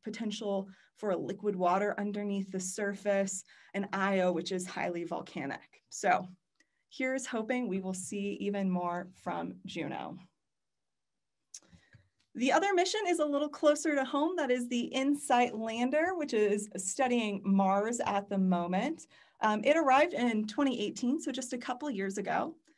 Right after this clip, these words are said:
And over the last two years, it has been looking at a similar type mission to Juno, and that it's trying to figure out what's at the center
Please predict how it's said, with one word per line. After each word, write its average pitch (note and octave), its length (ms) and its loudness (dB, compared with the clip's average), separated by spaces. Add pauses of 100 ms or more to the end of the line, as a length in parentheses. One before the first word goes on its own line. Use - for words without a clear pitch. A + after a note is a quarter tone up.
(320)
And D4 100 6
over E4+ 200 4
the E4 120 4
last D#4+ 520 0 (600)
two D#4+ 200 4
years, C4+ 340 4
it D#4+ 140 0
has D#4+ 280 0 (340)
been E4 280 0
looking F#4+ 280 -2
at E4 60 0
a D#4+ 60 0
similar D4+ 400 -2
type C#4 180 -2
mission A3 300 -4
to A3+ 360 -4 (140)
Juno, F#3+ 420 0
and G3 140 0
that B3 100 2
it's A#3+ 180 -4
trying G4+ 260 -10
to G#4 80 -6
figure D#4 160 2
out A#3 100 0
what's B3+ 340 -2
at A#3 280 -4
the G3+ 100 -6
center F#3 640 -4